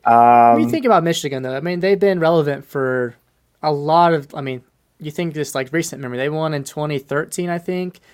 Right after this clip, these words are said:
Speaker 2: Obviously had the Fab Five. Like, Michigan historically is a good basketball program. So,
Speaker 1: Yeah.
Speaker 2: I mean, they shouldn't be overlooked as much as probably they were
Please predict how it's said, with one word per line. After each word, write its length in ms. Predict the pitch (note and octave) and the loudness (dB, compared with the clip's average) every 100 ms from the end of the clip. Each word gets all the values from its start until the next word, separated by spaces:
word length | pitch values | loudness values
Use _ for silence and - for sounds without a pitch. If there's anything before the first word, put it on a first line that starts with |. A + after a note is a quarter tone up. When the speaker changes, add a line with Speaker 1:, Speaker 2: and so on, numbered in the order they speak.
| _ _ | _ _
Speaker 2:
Obviously 280 | C#3 C#3+ D3+ | -2 0 0
had 140 | C#3+ | -2
the 60 | C3+ | -2
Fab 260 | - B2+ B2 | -2 -2 0
Five. 380 | D#3 D#3+ D#3+ | 2 4 4
Like, 180 | D3 C#3 _ _ _ | 0 -4 _ _ _
Michigan 440 | E3 - F#3+ F#3 | -8 -6 -4 -2
historically 600 | D#3+ D3+ - D3 D3 D3 | -4 -6 -4 -4 -2 -2
is 100 | C3+ | -2
a 80 | C3 | -4
good 260 | A#2+ C#3 C3 | -6 -4 -4
basketball 480 | B2 B2 - C3 B2 | -4 -8 -8 -10 -10
program. 560 | - B2+ C3 D3 D#3 | -6 -6 -4 -4 -6
So, 260 | D#3 C#3+ C3 | -6 -4 -2
Speaker 1:
Yeah. 200 | F#2+ D#2+ _ _ _ _ _ | -2 -6 _ _ _ _ _
Speaker 2:
I 40 | E3+ | -6
mean, 300 | D#3+ D#3 - _ | -4 -6 -12 _
they 80 | E3 | -6
shouldn't 440 | E3+ A3 F#3 D3+ | -4 -4 -4 -6
be 280 | D3 C#3 C3 | -4 -4 -4
overlooked 640 | D3 C#3+ C3+ A#2+ C3 B2+ | -4 -2 -2 -4 -4 -4
as 100 | C3 | -8
much 220 | B2+ C3 | -8 -10
as 80 | A#2+ | -10
probably 240 | - C3 B2 | -8 -6 -6
they 120 | A#2+ | -8
were 480 | A#2 B2 B2+ C3 | -8 -6 -4 -4